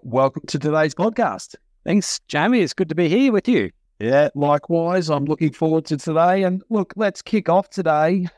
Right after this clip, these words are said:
Speaker 1: and start with client biases. And what are some of the biases that are common for clients as they move into retirement in your experience, James?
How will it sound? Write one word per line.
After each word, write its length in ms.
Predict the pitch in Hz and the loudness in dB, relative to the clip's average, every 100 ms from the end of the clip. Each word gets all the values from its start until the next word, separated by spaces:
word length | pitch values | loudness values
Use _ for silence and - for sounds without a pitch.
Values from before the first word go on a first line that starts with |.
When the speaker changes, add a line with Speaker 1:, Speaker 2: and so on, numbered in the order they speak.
| - | -4
Speaker 1:
and 280 | 160 160 | 0 0
start 360 | - - 175 160 | 0 -2 0 0
with 100 | 139 | -4
client 420 | - 147 202 208 | -6 -2 0 0
biases. 760 | 180 143 139 - 143 214 - - _ _ _ _ - | 0 0 0 -4 -4 -4 -6 -12 _ _ _ _ -8
And 220 | 170 165 | -4 -2
what 200 | 180 240 - | 0 -2 -4
are 240 | 160 180 180 | -2 0 0
some 260 | - 190 | 0 -2
of 60 | 185 | -2
the 80 | 165 | -4
biases 640 | - 165 175 170 175 175 - - | -2 0 0 0 0 0 -2 -6
that 180 | 160 | -2
are 80 | 147 | -2
common 380 | - - 180 180 | -2 -2 0 0
for 160 | - 160 | -2 -4
clients 680 | - 175 160 156 151 - - | -2 0 2 2 -2 -6 -4
as 280 | 151 147 | -2 0
they 180 | 143 143 | 0 0
move 220 | 143 147 | 0 0
into 240 | 143 131 143 | 0 0 0
retirement 540 | 131 - 139 139 143 | 0 0 0 0 -2
in 220 | - 135 127 | 0 2 4
your 260 | 123 110 | 2 2
experience, 480 | 107 - 107 98 - | 0 0 0 0 0
James? 480 | - 131 156 170 | -2 0 0 0